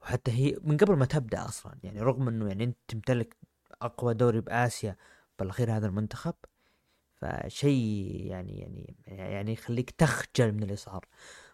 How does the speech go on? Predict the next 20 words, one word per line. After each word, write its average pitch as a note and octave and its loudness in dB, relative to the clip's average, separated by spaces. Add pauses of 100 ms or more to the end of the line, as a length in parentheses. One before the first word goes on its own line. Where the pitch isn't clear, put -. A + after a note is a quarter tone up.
مبروك G3 10
لنيرة C#3 8
زوري C3+ 8 (360)
الأربعة A#2+ 6
يا A2+ 4
مشجعين A2+ 2
روما، G#2+ 0
هارد B2 6
لك، A2 -2
رباعية A#2 6
قوية، A2+ 2 (120)
ألف B2 -6
مبروك. A#2 -4 (1120)
آه، B2+ 6 (300)
طيب، D3 0 (460)
نبدأ C#3 4
الأسبوع A#2+ -2
هذا B2+ 4 (760)
بخبر B2 2
وحيد C3+ -2